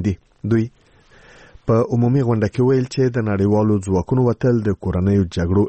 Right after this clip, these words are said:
احتمال ډېروي. دوی همداراز د طالبانو پر وړاندې پر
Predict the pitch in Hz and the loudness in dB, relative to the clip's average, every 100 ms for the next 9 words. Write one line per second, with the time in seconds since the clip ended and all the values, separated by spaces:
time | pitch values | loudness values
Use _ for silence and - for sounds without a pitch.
0 | - 78 - 92 92 95 98 - _ - | -2 -6 -4 -2 0 0 -4 -12 _ -4
1 | 101 95 107 123 - _ _ _ 101 82 | 0 2 2 0 -4 _ _ _ -4 -2
2 | 87 107 101 82 87 - 78 82 80 104 | -2 -2 -2 -2 -4 -2 -2 0 0 0
3 | 104 - 82 95 120 98 85 - - - | 0 -2 -4 -2 0 0 -2 -8 -20 -20
4 | - | -4